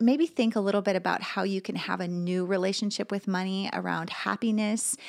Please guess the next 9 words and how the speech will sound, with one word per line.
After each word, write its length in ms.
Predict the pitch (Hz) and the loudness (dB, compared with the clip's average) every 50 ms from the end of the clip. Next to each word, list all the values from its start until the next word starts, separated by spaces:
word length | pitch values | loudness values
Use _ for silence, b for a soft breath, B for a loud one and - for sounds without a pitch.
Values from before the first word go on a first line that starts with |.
| B B B B | B B B B
and 160 | - 185 180 | -2 -2 0
around 420 | 180 175 175 165 170 165 175 165 - | 0 0 0 0 0 -2 -2 -4 -4
gratitude, 880 | - 175 170 165 196 214 220 - - - 247 240 254 269 269 247 277 B B B B B B B B B B | -2 0 2 2 2 2 0 0 -2 -2 0 0 2 2 2 0 0 B B B B B B B B B B
and 240 | 202 202 202 202 208 | -2 0 2 2 0
see 240 | - - 311 311 320 - | 0 0 0 0 0 -2
if 140 | 294 - | -4 -2
you 80 | 254 226 | -2 -4
can't 380 | 233 - - 233 226 - - - | -2 -2 -2 0 0 0 -2 -2
just 520 | 196 - 196 185 185 190 - - - - | 0 0 2 2 2 0 -2 -4 -4 -6